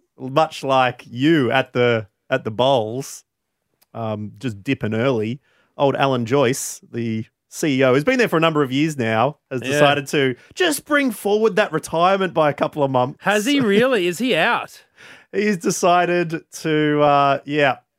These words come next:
Speaker 1: hang up the, um, the
Speaker 2: He's been through some stuff, Joycey.
Speaker 1: badge and gun. Yeah, he got hit with a pie one time. Someone put a c-, <laughs> cream pie in his face. I don't, I think he's one of the few people who got pied in the last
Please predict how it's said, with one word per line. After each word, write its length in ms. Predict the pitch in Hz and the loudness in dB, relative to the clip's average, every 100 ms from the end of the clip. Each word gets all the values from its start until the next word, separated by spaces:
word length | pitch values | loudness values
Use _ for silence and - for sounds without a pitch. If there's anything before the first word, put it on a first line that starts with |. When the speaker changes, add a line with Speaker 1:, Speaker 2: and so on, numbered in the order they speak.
| _ | _
Speaker 1:
hang 200 | - 170 | -4 0
up 200 | 180 175 | 0 -2
the, 240 | 160 151 151 | -2 0 2
um, 340 | 147 147 135 _ _ _ _ - | 2 0 -4 _ _ _ _ -6
the 100 | 180 | -2
Speaker 2:
He's 100 | 285 | -2
been 200 | 277 349 | -2 -4
through 180 | 320 302 | 0 -2
some 180 | 226 196 | -2 -6
stuff, 420 | - 185 175 170 | -4 -2 -2 -2
Joycey. 640 | - 143 123 143 143 233 - _ | -6 -6 -6 -8 -8 -10 -14 _
Speaker 1:
badge 220 | 135 131 127 | 0 0 0
and 120 | 120 | -2
gun. 240 | 135 143 | 0 0
Yeah, 200 | 147 185 | 0 0
he 60 | 185 | 2
got 140 | 180 | 0
hit 120 | 165 208 | -2 -2
with 100 | 135 | -4
a 60 | |
pie 440 | - - 147 294 349 | -6 -4 -2 0 0
one 200 | 359 392 | -2 -2
time. 160 | - 440 370 359 | -2 -2 -2 -2
Someone 280 | 339 339 - | -2 -2 -4
put 80 | - | -4
a 40 | 165 | -8
c-, 60 | - | -8
<laughs> 40 | - | -12
cream 480 | - 165 214 247 175 | -6 -2 0 -2 -4
pie 340 | - 127 190 | -4 0 2
in 100 | 262 | 0
his 160 | 269 247 | -4 -8
face. 320 | - 269 339 | -2 -2 0
I 80 | 311 | -2
don't, 200 | 311 190 | -2 -4
I 40 | - - | -12 -20
think 120 | - 349 | -6 -2
he's 80 | |
one 100 | 220 | 0
of 60 | 202 | 2
the 60 | 170 | 0
few 300 | - 208 247 | -2 -4 -2
people 340 | - 214 196 | 0 -2 0
who 60 | 180 | 0
got 220 | 185 - _ _ | 0 -2 _ _
pied 600 | - 131 269 269 160 123 | -8 0 2 2 0 -4
in 220 | 120 151 | -8 -4
the 100 | 147 | 0
last 320 | 151 147 139 | 2 2 0